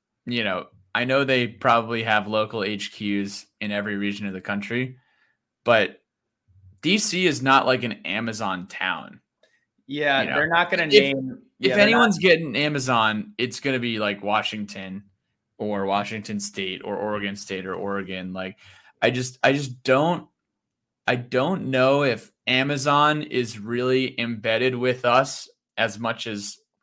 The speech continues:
Speaker 1: a lot of our alumni base thinks. Again, might totally be wrong, but
Speaker 2: No, I, I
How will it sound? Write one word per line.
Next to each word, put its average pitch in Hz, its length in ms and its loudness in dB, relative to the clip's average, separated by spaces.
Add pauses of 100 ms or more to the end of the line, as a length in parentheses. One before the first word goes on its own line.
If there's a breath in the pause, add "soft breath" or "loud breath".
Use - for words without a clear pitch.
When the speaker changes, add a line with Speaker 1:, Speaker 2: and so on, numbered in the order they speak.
(400)
Speaker 1:
a 110 60 -2
lot 110 180 4
of 107 80 -4
our 104 140 2
alumni 104 440 0
base 92 320 -6
thinks. 104 540 -10 (1160)
Again, 120 340 -2 (160)
might 110 180 0
totally 117 340 -2
be 110 120 -6
wrong, 98 400 -2 (160)
but 95 160 2
Speaker 2:
No, 254 60 8
I, 233 160 6
I 233 200 6